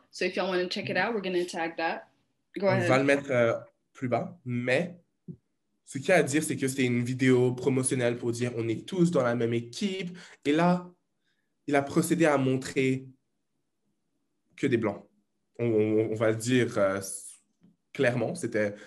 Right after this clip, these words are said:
Speaker 2: c'était ça. Euh, un blanc en campagne, un blanc en, in healthcare, au moins, au moins que ça reste en thème. Euh, des blancs dans la ville, des familles, genre, la, le plus de diversité qui a été montrée,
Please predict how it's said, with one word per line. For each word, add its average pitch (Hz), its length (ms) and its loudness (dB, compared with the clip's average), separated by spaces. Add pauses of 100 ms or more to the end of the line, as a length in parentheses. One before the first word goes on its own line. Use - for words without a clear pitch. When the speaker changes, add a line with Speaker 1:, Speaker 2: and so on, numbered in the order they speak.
Speaker 2:
c'était 117 240 -2
ça. 98 360 -4 (400)
Euh, 113 680 0 (380)
un 123 120 -2
blanc 120 460 6
en 117 100 0
campagne, 120 760 0
un 113 120 0
blanc 113 600 0
en, 104 280 -2 (380)
in 127 80 4
healthcare, 135 880 2
au 131 100 2
moins, 117 420 2
au 175 60 -4
moins 117 140 -2
que 117 60 -8
ça 107 100 -4
reste 113 180 -6
en 110 100 -6
thème. 120 340 0 (460)
Euh, 104 340 2
des 110 220 -2
blancs 123 240 -2
dans 120 100 0
la 120 160 4
ville, 120 440 2
des 117 160 2
familles, 117 580 0 (220)
genre, 110 440 0 (1000)
la, 170 280 4
le 175 100 8
plus 269 220 6
de 151 100 4
diversité 160 720 0
qui 147 100 2
a - 20 6
été 123 180 2
montrée, 123 560 0